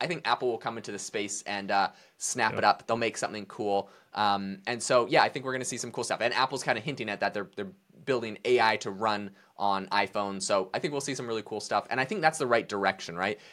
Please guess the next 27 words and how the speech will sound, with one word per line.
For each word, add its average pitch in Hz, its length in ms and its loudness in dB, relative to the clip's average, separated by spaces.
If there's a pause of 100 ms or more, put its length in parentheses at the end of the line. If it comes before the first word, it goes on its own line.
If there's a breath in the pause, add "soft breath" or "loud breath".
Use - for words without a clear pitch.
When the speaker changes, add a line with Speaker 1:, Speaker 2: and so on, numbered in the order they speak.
(140 soft breath)
Speaker 1:
These, 117 340 -4 (200)
the - 160 0
A 139 100 6
I 135 120 6
running 117 420 -2 (140)
on 107 300 2
device, 101 580 -2 (280 soft breath)
people 135 180 -2
are 127 60 4
like, 120 180 6
"Well, 175 160 4
what's 175 160 0
the 165 60 -2
point?" 180 320 -2 (200)
What's 240 200 -2
the - 100 -4
point? 233 240 -2
Like, 127 140 -2
that's - 220 4
a 403 80 2
phenomenal 131 920 4
use 113 320 0
case. 95 240 0 (220 soft breath)
You're 151 180 2
stuck 185 340 4
in 170 160 0
the 131 220 4